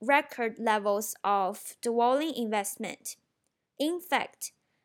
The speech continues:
as dwelling commencement edge lower, policymakers may revert to talking about the housing shortage given the sheer growth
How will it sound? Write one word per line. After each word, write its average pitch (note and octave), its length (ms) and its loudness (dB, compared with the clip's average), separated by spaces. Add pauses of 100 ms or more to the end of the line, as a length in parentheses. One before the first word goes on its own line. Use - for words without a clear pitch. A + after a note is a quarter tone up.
(120)
as B3+ 240 2
dwelling F#4+ 580 4
commencement C#4+ 840 -2
edge A#3 400 2
lower, B3+ 640 4 (320)
policymakers C4+ 1400 2
may A3+ 260 0
revert A3+ 640 2
to B3 320 -2
talking D4 540 0
about A3 280 -2
the A3 80 -6 (160)
housing C4 600 2
shortage A3 720 0 (320)
given A#3+ 380 4
the A3+ 80 0
sheer D#4 540 2
growth A3+ 440 0